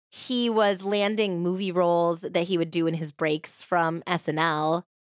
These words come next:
And he had that lucrative ad work to fit in, like I was talking about. So between all of those things, Phil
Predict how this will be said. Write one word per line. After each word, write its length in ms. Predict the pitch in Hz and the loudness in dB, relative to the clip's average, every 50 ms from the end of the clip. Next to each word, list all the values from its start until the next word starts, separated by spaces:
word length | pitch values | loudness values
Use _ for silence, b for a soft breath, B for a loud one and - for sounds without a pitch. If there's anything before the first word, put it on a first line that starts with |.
| _ - | _ -2
And 300 | 240 262 262 240 233 233 | 0 2 2 2 0 -2
he 140 | - 226 214 | -4 -2 0
had 240 | 220 185 175 175 | 0 0 2 2
that 200 | 175 175 170 180 | 0 0 0 0
lucrative 420 | 180 175 175 - 175 170 165 151 170 - | -2 -2 -2 0 0 0 0 0 0 0
ad 260 | - 196 233 320 - | 2 2 2 2 0
work 320 | 240 208 180 175 165 - - | -2 -2 -2 -2 -2 -4 -4
to 120 | - 190 | -4 -4
fit 200 | 165 - 180 165 | 0 2 2 2
in, 480 | 165 160 165 160 160 160 165 165 190 196 - _ _ _ - | 4 4 2 2 0 -2 -4 -4 -6 -8 -10 _ _ _ -2
like 160 | - - 156 | -2 0 2
I 120 | 156 151 | 2 2
was 100 | 151 143 | 2 0
talking 340 | - 185 151 151 - 160 156 | 0 0 0 0 -2 -4 -2
about. 400 | 147 156 151 151 147 147 - - | 0 0 0 2 0 -2 -4 -6
So 480 | - - 254 240 233 226 220 208 - - _ _ _ _ _ - 240 | -2 0 2 4 4 4 4 2 0 -4 _ _ _ _ _ -10 -6
between 400 | 226 254 240 - - 311 339 349 | -4 -4 -4 -4 -4 -2 0 2
all 160 | 277 240 214 | 2 2 2
of 80 | 190 | 2
those 200 | 180 170 160 156 | 2 0 0 -2
things, 680 | - - - 269 285 220 180 165 175 180 185 - - - _ _ _ _ _ _ | -2 0 2 2 2 2 0 -2 -4 -8 -8 -10 -12 -14 _ _ _ _ _ _
Phil 120 | 320 359 | 2 2